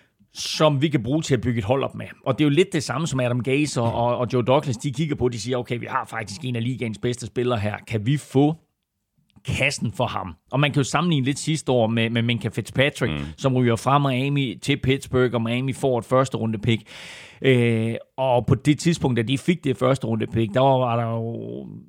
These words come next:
Speaker 1: en eller anden forventning om, at Pittsburgh ville få en helt igennem forfærdelig sæson, og det der pick, det første runde pick, de ville få, kunne være top fem, eller i hvert fald top ti pick. Og blev det noget lavere, fordi Pittsburgh, som altid jo,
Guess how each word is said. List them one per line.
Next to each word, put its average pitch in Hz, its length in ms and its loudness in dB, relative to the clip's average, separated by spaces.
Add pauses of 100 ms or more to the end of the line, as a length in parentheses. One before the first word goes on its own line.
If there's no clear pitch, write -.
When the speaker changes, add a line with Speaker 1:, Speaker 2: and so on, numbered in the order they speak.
(120)
Speaker 1:
en - 220 -8
eller 135 100 -8
anden 147 380 -10 (460)
forventning 135 540 -2
om, 135 240 -2
at 127 100 -4 (240)
Pittsburgh 131 460 2
ville 127 140 4
få 143 180 2
en 127 60 2
helt 139 220 4
igennem 127 280 0
forfærdelig 120 480 -4
sæson, 120 400 2 (340)
og 123 180 2
det 139 120 2
der 127 220 4
pick, 139 240 0
det 123 140 2
første 131 260 0
runde 117 160 2
pick, 123 220 -2
de 120 40 0
ville 110 120 -2
få, 131 140 4
kunne 127 200 -2
være 117 140 0
top 110 200 -4
fem, 135 220 2
eller 110 100 -4
i - 0 -
hvert 113 160 -4
fald 120 160 2
top 107 180 -4
ti 139 180 -4
pick. 104 280 -4 (880)
Og 131 100 -2
blev 147 160 8
det 127 80 6
noget 131 160 8
lavere, 131 420 4
fordi 120 320 0
Pittsburgh, 120 440 2
som 117 160 0
altid 135 380 0
jo, 110 200 2